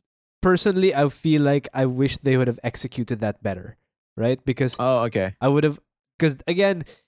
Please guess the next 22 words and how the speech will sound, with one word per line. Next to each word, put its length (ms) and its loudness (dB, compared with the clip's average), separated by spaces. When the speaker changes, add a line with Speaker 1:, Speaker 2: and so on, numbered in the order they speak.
Speaker 1:
the 100 2
whole 220 0
daughter 300 4
thing 200 0
already 340 2
seems 400 -2
really 720 -2
like 200 0
a 60 -6
stretch. 460 -10
Really 400 2
like, 340 0
Speaker 2:
Yeah. 60 0
Speaker 1:
okay, 220 0
we 200 0
needed 540 -2
something 760 -2
to 80 0
thread 460 -2
Data 400 -2
into, 600 -10
right? 320 -8